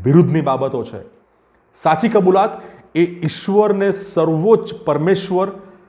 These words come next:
સર્વોચ્ચ નિયમ આપનાર, વચન આપનાર તરીકે એ સાચી કબૂલાત એ ઓળખે છે. અને દાઉદ કહે છે કે, "ઈશ્વર, મેં તમારી જ વિરુદ્ધ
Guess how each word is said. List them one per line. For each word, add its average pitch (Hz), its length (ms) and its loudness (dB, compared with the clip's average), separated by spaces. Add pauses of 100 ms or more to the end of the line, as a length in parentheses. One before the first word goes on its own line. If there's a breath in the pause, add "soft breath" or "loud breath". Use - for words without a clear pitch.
(140)
સર્વોચ્ચ 185 760 0
નિયમ 170 600 0
આપનાર, 175 540 -2
વચન 143 400 -2
આપનાર 165 500 0
તરીકે 156 540 -2
એ 139 180 -4
સાચી 135 420 -4
કબૂલાત 139 640 -2
એ 131 120 -2
ઓળખે 123 420 0
છે. 135 200 -4 (1040 soft breath)
અને 117 140 -4
દાઉદ 170 500 0
કહે 151 160 -2
છે 180 180 -4
કે, 175 140 -6
"ઈશ્વર, 175 480 -2
મેં 170 240 -2
તમારી 143 440 2
જ 170 120 2
વિરુદ્ધ 175 280 4